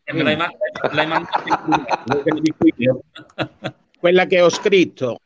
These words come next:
Speaker 2: È
Speaker 1: Sì, certo.
Speaker 2: sua esperienza personale, Cristian. Il novanta per cento delle perso-, persone che io conosco dove abita la signora si alza la mattina presto, non ha il tempo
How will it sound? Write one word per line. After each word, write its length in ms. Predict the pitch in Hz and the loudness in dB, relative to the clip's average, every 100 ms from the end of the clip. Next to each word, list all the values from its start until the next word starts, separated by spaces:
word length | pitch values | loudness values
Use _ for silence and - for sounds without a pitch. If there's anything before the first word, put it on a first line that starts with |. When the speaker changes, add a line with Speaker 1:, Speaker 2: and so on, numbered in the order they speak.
| _ | _
Speaker 2:
È 80 | - | -2
Speaker 1:
Sì, 320 | 220 214 220 | 2 4 6
certo. 840 | 214 214 208 208 202 202 190 - 196 | 6 4 2 2 0 -2 -6 -12 0
Speaker 2:
sua 220 | - 214 | 4 4
esperienza 600 | 196 214 208 208 180 202 | 4 0 0 -2 -4 -6
personale, 680 | 196 180 208 202 170 135 | -8 -10 -8 -4 -4 -6
Cristian. 440 | 120 117 104 - - _ _ _ _ | -8 -12 -12 -14 -16 _ _ _ _
Il 100 | 160 | -2
novanta 440 | 196 226 254 226 180 | 0 2 2 2 0
per 160 | 202 | -2
cento 280 | - 202 180 | 2 0 2
delle 240 | 175 175 170 | 2 2 2
perso-, 320 | 170 - - | -2 -4 -8
persone 680 | 170 147 - - 185 147 135 | -8 -8 -12 -2 0 2 2
che 80 | 143 | 2
io 180 | 170 175 | 2 2
conosco 400 | 165 156 - 127 | 0 -2 -2 -4
dove 220 | 135 151 | -2 -2
abita 340 | 160 143 143 | -2 -2 0
la 120 | 143 135 | 0 0
signora 540 | 143 131 110 98 151 - _ _ | -2 -2 -2 -4 -6 -8 _ _
si 180 | - 170 | -2 0
alza 280 | 180 156 160 | 0 2 0
la 120 | 156 | 2
mattina 460 | 165 - 160 147 | -2 0 2 2
presto, 480 | 143 131 104 - 160 165 | 0 -2 -4 -2 -4 0
non 200 | 165 165 | 0 2
ha 80 | 160 | 0
il 120 | 147 | 0
tempo 340 | 165 143 135 | 0 0 -4